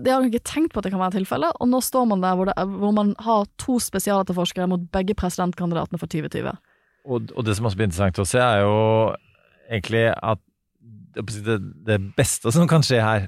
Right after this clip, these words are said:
Speaker 2: for, eh, Biden, er jo at, at, eh, republikanerne tenker at,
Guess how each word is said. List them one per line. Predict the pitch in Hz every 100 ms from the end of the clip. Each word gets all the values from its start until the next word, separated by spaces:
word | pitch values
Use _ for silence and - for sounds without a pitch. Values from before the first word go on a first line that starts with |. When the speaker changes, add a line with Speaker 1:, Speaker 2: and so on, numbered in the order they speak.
| -
Speaker 2:
for, | - 113
eh, | 107 104
Biden, | 98 95 123
er | 143
jo | 113
at, | - - _ _ -
at, | 113 107 110
eh, | 110 101 - - 82 98
republikanerne | 101 107 95 87 95 98 101 98
tenker | 107 85 87
at, | 90